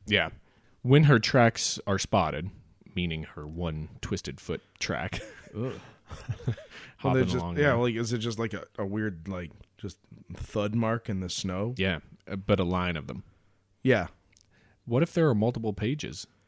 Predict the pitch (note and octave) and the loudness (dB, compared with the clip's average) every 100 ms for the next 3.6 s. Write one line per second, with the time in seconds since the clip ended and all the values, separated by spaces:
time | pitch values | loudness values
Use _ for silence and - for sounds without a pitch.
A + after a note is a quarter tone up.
0 | _ _ - D3+ C#3+ B2+ B2 C3 A#2 B2+ | _ _ 6 8 8 4 2 0 2 0
1 | B2 - C3+ A2+ G#2+ C3 A2 G2 - C#3 | 0 2 2 2 0 -2 -2 -2 0 2
2 | G2+ D#2+ - - F2+ E2+ F2 G#2+ F#2+ G2+ | 0 -4 -10 -6 -4 -2 0 0 0 0
3 | G#2+ A#2+ F#2 D2+ - - | 0 -2 -4 -6 -8 -14